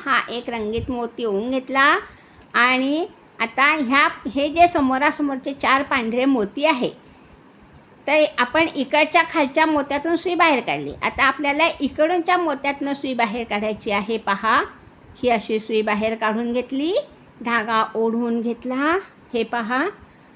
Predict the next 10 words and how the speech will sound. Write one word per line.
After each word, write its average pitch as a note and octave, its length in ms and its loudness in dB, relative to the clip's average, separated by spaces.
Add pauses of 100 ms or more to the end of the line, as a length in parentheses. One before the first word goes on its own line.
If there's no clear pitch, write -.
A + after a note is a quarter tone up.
(220)
आणि C#4 420 0 (640)
परत C#4+ 360 4
आता D#4 240 2
आपण D4+ 640 2
ह्या D4 280 6
दोन F4+ 300 6
मोत्यातनं F4+ 540 2
सुई D#4+ 220 0
बाहेर A3+ 200 0
काढायची. F#3+ 420 -4